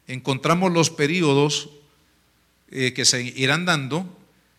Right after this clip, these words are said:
en la medida que el anticristo entre, ¿verdad?, en su gobierno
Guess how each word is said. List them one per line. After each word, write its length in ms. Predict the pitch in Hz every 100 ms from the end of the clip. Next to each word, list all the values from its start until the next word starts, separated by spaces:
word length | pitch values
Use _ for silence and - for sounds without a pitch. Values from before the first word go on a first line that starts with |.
| _ _ -
en 260 | 135 139
la 80 | 143
medida 420 | 160 170 165 165
que 480 | - 131 120 - - _ _ _ _
el 140 | 135 135
anticristo 1080 | 139 139 - 151 170 - 160 156 151 - _ _ _ -
entre, 720 | 156 170 156 139 120 143 - _ _ _ _
¿verdad?, 420 | 120 110 131 139 139
en 140 | 123
su 460 | 117 147 156 165 160 - _ _ -
gobierno 840 | 127 123 143 151 156 151 123